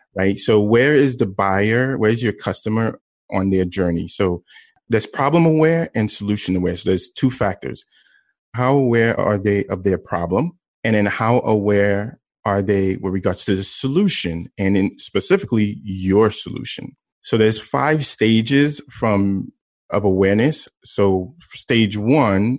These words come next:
is they're not aware that they have a problem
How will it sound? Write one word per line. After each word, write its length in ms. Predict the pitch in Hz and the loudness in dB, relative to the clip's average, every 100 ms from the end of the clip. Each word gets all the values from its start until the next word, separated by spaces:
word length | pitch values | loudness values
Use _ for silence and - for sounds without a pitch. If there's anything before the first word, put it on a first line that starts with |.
| - | -4
is 320 | 104 98 95 - | -2 -2 -2 -2
they're 160 | 101 | 2
not 240 | 98 104 135 | 2 2 2
aware 260 | 120 113 | 4 4
that 140 | 101 101 | 4 2
they 80 | 92 | -2
have 280 | - 135 | -2 -2
a 80 | 117 | -2
problem 520 | - 87 87 98 127 | -2 -4 -2 -2 -4